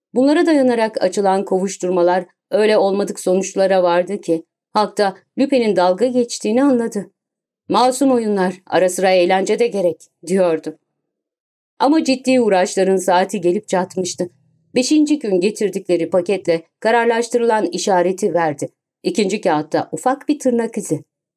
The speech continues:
"Hadi bakalım, iş başına." diye mırıldandı. Saklı bir yerden ufak bir şişe çıkarttı. İçindeki sıvıyla parmağını ıslattı ve üçüncü sayfanın üstüne sürdü. Yavaş yavaş kağıtta önce dalgalar,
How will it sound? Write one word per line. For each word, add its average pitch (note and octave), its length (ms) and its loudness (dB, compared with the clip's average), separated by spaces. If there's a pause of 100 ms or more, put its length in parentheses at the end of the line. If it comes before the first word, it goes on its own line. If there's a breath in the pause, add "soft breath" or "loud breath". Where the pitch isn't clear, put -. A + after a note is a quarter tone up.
(200)
"Hadi G#3 280 0
bakalım, F#3 560 -2 (120)
iş - 280 -4
başına." D#3 540 -2 (300)
diye F#3+ 200 2
mırıldandı. F3 680 0 (680)
Saklı B3 440 0
bir G3+ 60 -2
yerden D#3+ 500 0
ufak B3+ 380 -2
bir B3 60 0
şişe G#3 360 -6
çıkarttı. E3 600 -8 (380)
İçindeki C#4 500 0
sıvıyla F3 520 0
parmağını F#3 600 0
ıslattı D#3 580 -4 (260 loud breath)
ve F3+ 260 0
üçüncü G#3 380 -4
sayfanın G#3+ 540 -2
üstüne G3 420 -6
sürdü. F3 380 -6 (480)
Yavaş G#3+ 440 0
yavaş D#3+ 380 0
kağıtta F3 560 0
önce F3+ 380 0
dalgalar, D#3+ 640 -2